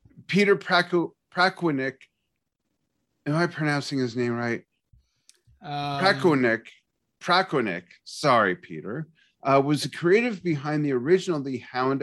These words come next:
Speaker 1: of Baskerville's artwork twenty years ago and has em-, they've employed his talents again for the sleeve of Dark Fables.
Speaker 2: <laughs>
Speaker 1: Interesting. That sounds like a great project.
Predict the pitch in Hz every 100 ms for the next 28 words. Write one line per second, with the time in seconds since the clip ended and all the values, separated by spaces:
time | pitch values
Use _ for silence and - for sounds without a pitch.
0 | - 127 - 120 127 135 - - 131 120
1 | 131 110 - - 170 220 - 127 - _
2 | _ _ - - 175 214 190 190 185 147
3 | 143 139 110 131 143 135 139 131 _ _
4 | _ - 139 143 127 175 165 139 - 165
5 | 151 131 127 160 156 - 131 127 - -
6 | 156 160 165 147 107 _ _ _ 113 110
7 | - _ - - 113 - - - - _
8 | _ - - - 69 67 60 - 50 50
9 | 50 - - - - _ _ _ _ -
10 | - 139 143 151 - 196 _ _ _ _
11 | - 269 285 247 185 180 180 254 285 233
12 | 143 - 185 190 _ _ _ _ - 143
13 | 190 240 127 87 82